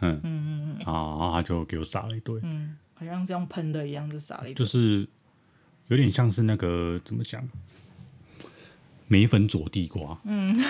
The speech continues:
Speaker 1: 嗯。
Speaker 2: <laughs> 那，那代表他很认真要给你梅粉多一点。
Speaker 1: 我是没遇过这种，说真的，
Speaker 2: 嗯。
Speaker 1: 因为蛮多店我都会说梅粉可以多一点嘛，
Speaker 2: 嗯，嗯，嗯。
Speaker 1: 但是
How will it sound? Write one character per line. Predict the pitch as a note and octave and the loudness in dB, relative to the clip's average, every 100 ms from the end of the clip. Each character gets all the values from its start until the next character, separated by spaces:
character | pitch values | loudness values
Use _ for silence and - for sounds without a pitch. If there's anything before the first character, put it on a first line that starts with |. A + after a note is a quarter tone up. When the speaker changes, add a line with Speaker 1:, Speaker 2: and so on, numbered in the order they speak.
| D#4 F4 E4+ F#4+ C#4+ D#4 A#3 B3+ - | 4 6 6 6 4 2 -2 -6 -4
Speaker 1:
嗯。 | F#3 | -2
Speaker 2:
<laughs> | E3+ - A4+ B4+ - F#4+ - G4 A4+ G#4+ - G#4 | -2 -2 -4 -4 -6 -8 -8 -14 -14 -14 -6 0
那， | A#4 G#4+ | 2 2
那 | A4 F#4+ | 2 4
代 | F#4 | 4
表 | A#3+ | 4
他 | C#4+ | 4
很 | B3 B3+ | 2 2
认 | C#4 A#3 | 2 2
真 | B3+ | 0
要 | C4 | 0
给 | A3 G3+ | 0 -4
你 | G#3 | -6
梅 | F#3 F3 | -8 -8
粉 | F#3+ E3 | -10 -10
多 | E3+ E3+ | -10 -8
一 | |
点。 | E3+ A2 B2 | -10 -8 -4
Speaker 1:
我 | |
是 | A#2 | 4
没 | D#3 A2+ | 6 6
遇 | A#2+ | 4
过 | A2 A2 | 4 2
这 | G2+ | 0
种， | F#2+ G#2+ A2 | -6 -8 -6
说 | F#2 | -4
真 | F2 F2 | -2 -4
的， | E2+ | -4
Speaker 2:
嗯。 | A2+ | 0
Speaker 1:
因 | C#3+ | 2
为 | B2+ F#2 - - _ _ _ - | 2 -4 -20 -20 _ _ _ -6
蛮 | B2+ B2 D3 | 2 4 6
多 | D3 D3 | 6 6
店 | - B2 | 6 6
我 | F#2+ F2 | 4 2
都 | G2 | 0
会 | G#2 G2+ | 0 0
说 | F2 F#2 E2+ | 0 -2 -2
梅 | E2+ E2 F2+ | 0 0 0
粉 | F2 | -2
可 | C#2 | -4
以 | D#2+ | -6
多 | - D#2 | -4 -6
一 | - | -4
点 | F#2+ E2 | -8 -8
嘛， | G#2+ A2 - | -10 -12 -14
Speaker 2:
嗯， | D#3+ | -16
嗯， | |
嗯。 | D#3+ | -6
Speaker 1:
但 | G#2 | -4
是 | G2 G#2 F#2 E2+ | -2 -4 -4 -6